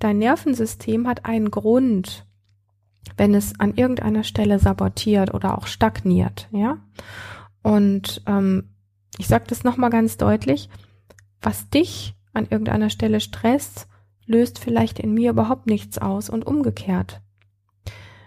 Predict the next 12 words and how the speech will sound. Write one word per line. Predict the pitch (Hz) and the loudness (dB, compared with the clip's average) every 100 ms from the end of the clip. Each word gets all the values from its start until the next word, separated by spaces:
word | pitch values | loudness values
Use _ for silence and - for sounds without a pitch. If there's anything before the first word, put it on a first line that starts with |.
| - | -4
Und | 214 | 2
dieses | 226 233 - | 2 2 -2
Gefühl | 226 - 294 | -2 2 2
von | - 240 220 | 2 0 0
Stress, | - - 254 - - | -2 0 0 0 -4
von | 247 233 | -4 -2
innerer | 247 240 233 | 0 0 0
Sabotage, | 220 214 214 208 - 214 320 330 294 | 0 -2 -2 -4 -2 0 0 0 -2
so | 311 233 | -2 0
nach | 220 214 | 0 0
dem | 214 202 | -2 0
Motto, | 214 208 240 | 0 0 -2